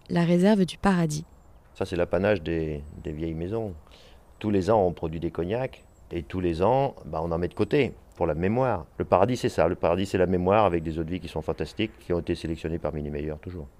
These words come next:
Speaker 2: C'est la bibliothèque de ce que la maison a produit de mieux depuis la création.
Speaker 1: La réserve du paradis sert donc de bibliothèque, mais est aussi utilisée pour certains assemblages.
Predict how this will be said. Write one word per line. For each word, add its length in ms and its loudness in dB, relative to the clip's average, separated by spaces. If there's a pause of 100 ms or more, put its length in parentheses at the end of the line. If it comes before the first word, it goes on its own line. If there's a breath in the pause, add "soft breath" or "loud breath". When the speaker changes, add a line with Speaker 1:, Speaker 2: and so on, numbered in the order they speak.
(160)
Speaker 2:
C'est 80 -8
la 80 -2
bibliothèque 640 -4
de 140 -8
ce 260 -20
que 100 -12
la 200 -2
maison 440 -2
a 300 -2
produit 340 -6
de 140 -4
mieux 360 -4 (140)
depuis 220 -12
la 80 -10
création. 460 -10 (500)
Speaker 1:
La 140 4
réserve 400 4
du 100 0
paradis 440 2
sert 220 0
donc 200 2
de 80 4
bibliothèque, 720 0 (340 loud breath)
mais 180 10
est 140 4
aussi 260 4
utilisée 520 2
pour 160 -6
certains 380 2
assemblages. 600 0